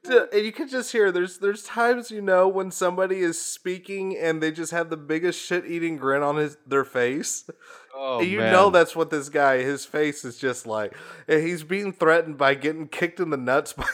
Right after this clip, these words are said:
Speaker 1: his coworker. And he can go to hell. Yet he is still not stopping. He is committed to this bit. He's gonna see if he can make Valenti go <laughs> ten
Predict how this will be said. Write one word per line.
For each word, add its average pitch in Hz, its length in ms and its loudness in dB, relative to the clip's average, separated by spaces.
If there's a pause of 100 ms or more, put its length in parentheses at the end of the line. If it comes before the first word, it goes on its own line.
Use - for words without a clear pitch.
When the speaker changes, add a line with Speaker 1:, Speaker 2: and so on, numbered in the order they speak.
Speaker 1:
his - 120 -6
coworker. - 1080 2 (200)
And 156 180 0
he 208 140 -4
can 180 160 -6
go 175 200 4
to 143 140 4
hell. 143 380 -2 (300)
Yet 226 180 8
he 302 120 4
is 196 180 -4
still 269 320 2
not 202 260 2
stopping. 180 580 0
He 202 140 -10
is 220 160 -4
committed 190 540 0
to 180 100 -18
this 175 240 -4
bit. 143 460 2 (260)
He's 180 180 -6
gonna 208 200 4
see 220 400 -2
if 156 160 0
he 185 140 -6
can 160 420 -6
make 160 340 0
Valenti 165 640 -4
go 165 480 2
<laughs> - 20 -18
ten 202 300 -8